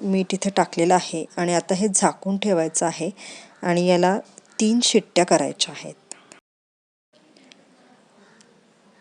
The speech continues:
तीन शिट्ट्या झाल्यानंतर आपण उघडून बघणार आहोत. तर तुम्ही इथं बघू शकता मस्त अशी वाफ आलेली आहे, रंग आलेला आहे आणि व्यवस्थित शिजलेला दिसतोय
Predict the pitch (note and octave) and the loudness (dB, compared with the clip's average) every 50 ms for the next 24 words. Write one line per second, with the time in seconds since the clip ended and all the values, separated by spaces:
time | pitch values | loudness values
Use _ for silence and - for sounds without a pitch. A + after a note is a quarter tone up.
0 | _ _ _ _ _ _ - A#3 A#3 B3 B3 - C4+ B3 - - A3+ A3+ G#3 G#3+ | _ _ _ _ _ _ 6 8 8 8 8 6 4 4 4 6 6 6 6 4
1 | G3+ F#3+ F#3 F#3+ G3+ G3+ F#3+ F#3+ G#3 G#3 G3 - A3 G#3+ - - G#3 F3 E3+ F3 | 4 4 4 4 4 2 4 4 4 4 4 4 0 -2 0 0 0 2 4 4
2 | F#3 G3 G#3+ G#3+ G#3+ G3 F#3 F3 E3+ E3 D#3+ - D3+ E3 G#3 - _ _ _ _ | 4 4 6 6 6 6 6 6 4 2 2 0 -2 -4 -4 -4 _ _ _ _
3 | _ _ - - - - _ G3 G3 G3 - _ _ G3 G3 G3 G3 _ _ _ | _ _ -20 -20 -20 -20 _ _ _ -20 -20 _ _ -20 -20 -20 _ _ _ _
4 | _ _ _ _ _ _ _ _ _ _ _ _ _ _ _ _ _ _ _ - | _ _ _ _ _ _ _ _ _ _ _ _ _ _ _ _ _ _ _ -4
5 | G3 F#3+ - G#3 G3 F#3+ G3 G#3 G#3 G3 - G#3+ G3 F#3 F3+ E3+ F#3 F#3 - G3+ | -4 -2 0 0 0 2 4 2 2 0 -2 0 2 2 4 4 2 0 0 -2
6 | - - _ - F3 F3 F#3 F#3 F3+ - - - - G3 F#3+ F#3 - - G#3 F#3 | -6 -6 _ -2 -2 0 0 -2 -2 -2 -2 0 2 2 2 2 2 -2 -2 0
7 | F3 F3 E3+ E3+ - - F3+ F3 F3 F3 F3 F3 F3 E3+ E3 D#3+ D3+ F3+ F3+ F3+ | 2 2 2 2 0 -2 -2 -2 0 0 0 0 0 -2 -2 -2 -4 -4 -4 -2
8 | - E3 D#3 D#3+ E3 E3+ E3 F3+ F#3+ F#3+ F#3 F3+ F3 F3+ - - - E3+ E3+ G3 | -2 -2 -2 -2 -2 0 2 2 4 4 4 4 2 2 -2 -4 -6 -8 -10 -10
9 | - - - - - - - - _ _ - F3+ F3+ F3 F3 F3+ F3 F3+ G3 F#3+ | -12 -14 -18 -18 -20 -20 -20 -20 _ _ -4 -2 -2 0 2 0 2 2 0 0
10 | - - A#3 - - - - - - - G#3 F3+ F3+ F3 F3 F3+ F#3+ G#3 A3 A#3 | 0 -2 -4 -6 -6 -4 -2 0 0 2 0 0 2 2 4 4 4 4 4 4
11 | G#3+ - - - - D#3+ D#3+ E3 | 4 2 2 2 0 0 0 0